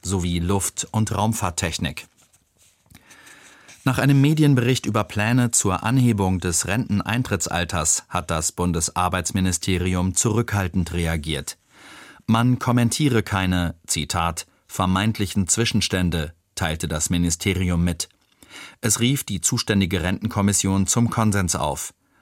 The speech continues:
Der Auftrag des Gremiums sei, Beschlüsse einvernehmlich zu fassen. Die Bild-Zeitung hatte unter Berufung auf Kommissionskreise berichtet, dass geplant sei,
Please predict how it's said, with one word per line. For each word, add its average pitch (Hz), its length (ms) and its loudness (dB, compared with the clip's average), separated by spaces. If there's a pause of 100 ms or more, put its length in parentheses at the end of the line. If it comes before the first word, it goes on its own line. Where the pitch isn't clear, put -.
(160)
Der 76 180 -2
Auftrag 90 480 -2
des 80 180 -4
Gremiums 92 520 2
sei, 92 420 0
Beschlüsse 110 640 0
einvernehmlich 98 720 0
zu 87 100 -4
fassen. 85 460 -2 (880)
Die 123 80 2
Bild-Zeitung 123 800 2
hatte 82 240 -2
unter 82 200 -2
Berufung 95 640 -2
auf 78 240 -4
Kommissionskreise 90 840 -2
berichtet, 98 720 -2
dass 71 240 -4
geplant 92 440 -2
sei, 92 300 0